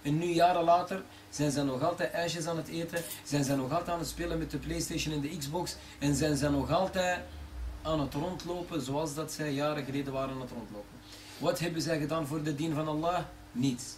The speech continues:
Wat hebben zij gedaan voor de da'wa ila Allah? Niets.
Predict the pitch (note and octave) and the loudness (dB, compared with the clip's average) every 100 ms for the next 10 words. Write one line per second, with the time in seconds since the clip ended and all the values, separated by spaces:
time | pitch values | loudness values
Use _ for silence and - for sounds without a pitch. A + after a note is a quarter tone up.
0 | - - - - C3+ - E3 E3 D#3 F3 | -16 -20 -18 -8 -2 0 0 0 2 2
1 | D3+ D3 F3 C#3 D3 C#3+ F3 E3 E3+ F3 | 2 2 0 0 0 2 4 4 4 2
2 | E3 F3+ F3 - C#3 C3+ | 2 2 0 0 0 0